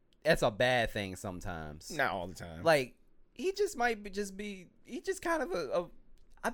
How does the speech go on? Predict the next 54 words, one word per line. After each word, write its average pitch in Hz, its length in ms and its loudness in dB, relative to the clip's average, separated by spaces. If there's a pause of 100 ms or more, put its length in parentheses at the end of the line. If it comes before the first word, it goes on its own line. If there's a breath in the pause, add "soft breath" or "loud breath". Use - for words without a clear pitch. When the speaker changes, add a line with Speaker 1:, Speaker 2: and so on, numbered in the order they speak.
(120)
Speaker 1:
I - 80 6
wouldn't 220 260 -2
say 110 200 -2
square 127 520 0
because 104 360 -4
he, 101 180 -4
uh, 80 120 -6 (140)
he, 82 200 -16 (180)
he, 85 140 -14 (120)
you 87 100 -14
know, 69 120 -14
he 82 80 -14
did 85 200 -12
drugs, 95 580 -4
alcohol, 85 360 -6
all 90 260 -2
that 92 160 -6
other 85 180 -8
shit. 87 280 -12
Speaker 2:
I, 101 280 -8
we 139 100 -4
didn't 120 240 -2
even 110 220 -4
factor 131 420 4
that 110 220 2
part 87 260 -6
Speaker 1:
But, 147 240 10
Speaker 2:
in, 131 120 2
but 78 240 -4 (420)
Speaker 1:
you 190 160 -2
know, 185 180 2
he's, 220 560 -4
yeah, 226 340 6
I 269 60 10
would 262 140 4
agree. 185 340 2
He's, 180 260 -8
he's 180 160 -10
kinda, 175 360 0
he's - 140 -12
kinda 180 240 -2
corny. 139 360 -4 (240)
Speaker 2:
it 95 60 -12
seems - 100 -10
Speaker 1:
I 127 80 0
mean, 135 160 -2
Speaker 2:
like 92 240 -6 (140)
real 101 420 -6 (140)
dry 76 460 -6 (120)
and 65 140 -18
just, - 180 -16
I - 80 -4
don't 90 160 -6
know. - 220 -18